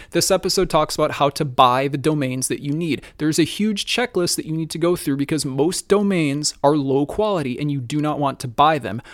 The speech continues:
But basically what you're doing is you're buying expired domains that already have authority and you're repurposing them into blogs that you use to rank your clients' websites or your own websites. Episode four.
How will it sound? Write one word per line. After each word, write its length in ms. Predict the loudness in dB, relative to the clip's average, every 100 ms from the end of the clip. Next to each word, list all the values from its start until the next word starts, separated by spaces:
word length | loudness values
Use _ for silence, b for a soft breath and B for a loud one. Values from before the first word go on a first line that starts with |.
| -12 -4
But 180 | 0 4
basically 400 | 4 2 0 0
what 160 | 0
you're 100 | -2
doing 340 | -4 -4 -4 -6
is 180 | -4
you're 80 | -2
buying 360 | 2 2 2 -2
expired 880 | -6 -4 -4 -2 2 4 4 0 -4 2
domains 540 | 4 4 2 0 -2 -4
that 200 | -6 -2 2
already 500 | 4 4 2 0 -4
have 420 | -2 0 0 -2
authority 640 | -10 -4 2 4 2 -2 -10 B B
and 140 | -4 -2
you're 120 | -4
repurposing 840 | -4 -4 0 0 2 -2 -2 -4
them 180 | -4 -6 -2
into 260 | -2 -2
blogs 640 | -2 0 2 2 0 -4 -8 B B
that 140 | -2
you 280 | 0 -2 0
use 560 | 2 2 4 2 0 -8 -6
to 120 | -2
rank 300 | 0 -2 -2
your 160 | -4 -4
clients' 500 | -4 -2 -2 -4 -2
websites 680 | -2 0 -2 -2 -2 -4 -6 _ 4
or 400 | 6 6 2 0
your 280 | 0 0 0
own 360 | -2 -2 -4 -6
websites. 600 | -4 -2 -2 -4 -6 -8 -8 _ _ _ _ _ -20 _ _ 0
Episode 600 | 0 2 0 2 0 -2
four. 600 | -6 -4 4 6 6 2